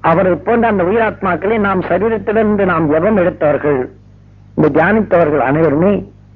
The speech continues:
இறந்தவருடைய உயிராத்மா சப்தரிஷி மண்டலத்தோடு இணைந்து அவங்க ஒளி சரீரம் பெற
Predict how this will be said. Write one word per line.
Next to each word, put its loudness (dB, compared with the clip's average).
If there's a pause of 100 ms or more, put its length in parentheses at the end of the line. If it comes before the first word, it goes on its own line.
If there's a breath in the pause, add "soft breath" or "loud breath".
(560 soft breath)
இறந்தவருடைய 4
உயிராத்மா 0 (120)
சப்தரிஷி 0
மண்டலத்தோடு 0
இணைந்து 0
அவங்க 0
ஒளி 0
சரீரம் 0
பெற 2